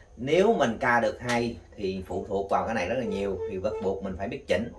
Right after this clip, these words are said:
À, để chỉnh được thì mời anh em cô chú xem hết cái video này đi, rồi sẽ rất là bổ ích,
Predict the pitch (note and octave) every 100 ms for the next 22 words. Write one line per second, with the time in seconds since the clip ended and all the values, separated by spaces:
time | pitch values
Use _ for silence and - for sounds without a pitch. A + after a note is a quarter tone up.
0 | - - - - F#2 F#2+ F#2 F2+ F2 F2
1 | F2 A#2 D#3 - - C#3 G2+ G2+ - G2
2 | F#2 F2+ F2+ F#2+ G#2+ G#2 G#2+ A#2 A2+ -
3 | B2 G2+ B2 D#3+ G3 D3 B2+ A2+ A2 G2
4 | G2 G2 G2 - - F2 E2+ E2+ D#2+ -
5 | D2+ D#2+ C3+ - G#2 - - -